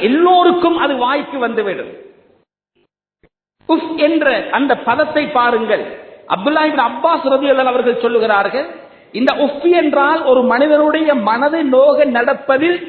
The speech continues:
இதைவிட குறைந்த ஒரு சொல்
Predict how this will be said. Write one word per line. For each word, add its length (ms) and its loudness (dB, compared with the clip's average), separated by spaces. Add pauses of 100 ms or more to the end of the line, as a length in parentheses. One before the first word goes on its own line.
(420)
இதைவிட 560 2 (680)
குறைந்த 600 0 (540)
ஒரு 200 0 (140)
சொல் 320 0